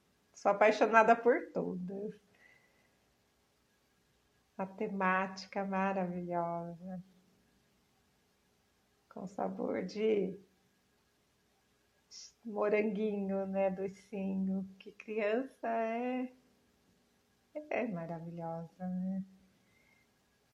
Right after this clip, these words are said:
Então, vamos retomando. Se vocês quiserem, daqui a pouco, perguntarem,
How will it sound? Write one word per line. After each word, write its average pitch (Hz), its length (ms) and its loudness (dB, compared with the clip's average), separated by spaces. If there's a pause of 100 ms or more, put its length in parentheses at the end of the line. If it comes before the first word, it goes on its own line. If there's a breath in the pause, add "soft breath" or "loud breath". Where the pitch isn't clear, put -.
(460)
Então, 196 240 -6
vamos 196 360 -8
retomando. 202 1080 -2
Se 202 160 -8
vocês 196 640 -2
quiserem, 196 760 4
daqui 190 300 0
a 185 120 0
pouco, 190 580 -10 (2000 soft breath)
perguntarem, 180 1500 4